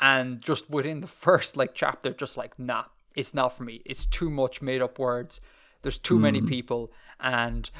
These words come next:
Speaker 1: I was kinda kept an ear out for, 'cause I, like you, I read this, uh, before as well. I kept an eye out for it, uh, this time around, and I think it is, there's a lot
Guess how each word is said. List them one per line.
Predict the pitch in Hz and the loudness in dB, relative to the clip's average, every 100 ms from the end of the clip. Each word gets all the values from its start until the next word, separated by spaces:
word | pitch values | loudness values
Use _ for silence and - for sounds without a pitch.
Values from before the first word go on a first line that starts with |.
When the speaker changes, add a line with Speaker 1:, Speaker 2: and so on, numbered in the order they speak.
| - | 2
Speaker 1:
I | 160 | 4
was | 170 | 6
kinda | 208 190 | 4 2
kept | - 220 - | 0 -2 -2
an | 196 | -6
ear | 208 196 | 0 2
out | 180 170 | 2 0
for, | - | -4
'cause | 156 160 156 - | -6 -2 -2 4
I, | 190 180 | 4 6
like | 180 185 | 2 0
you, | 185 156 | 0 4
I | 147 | 4
read | 143 143 | 4 2
this, | 139 - - | -2 -6 -4
uh, | 139 131 | 0 0
before | 127 139 143 131 | 0 -4 -2 -2
as | 123 | 0
well. | 131 120 | 0 0
I | 131 | -4
kept | 165 - | -8 -6
an | 151 143 139 | -2 -2 4
eye | 151 | 6
out | 131 - | 6 2
for | - 120 | -4 -6
it, | - - | -6 -8
uh, | 135 127 120 | -4 -4 -4
this | 151 - | -4 0
time | 131 120 | 0 2
around, | 120 101 - | -2 -2 -8
and | 139 | -2
I | 147 | -2
think | - 208 165 | -2 -6 -4
it | |
is, | 160 143 _ _ - _ _ _ _ 147 | -4 -6 _ _ -20 _ _ _ _ 0
there's | 180 160 | 4 4
a | |
lot | 143 143 147 131 120 - | 6 6 8 8 4 -6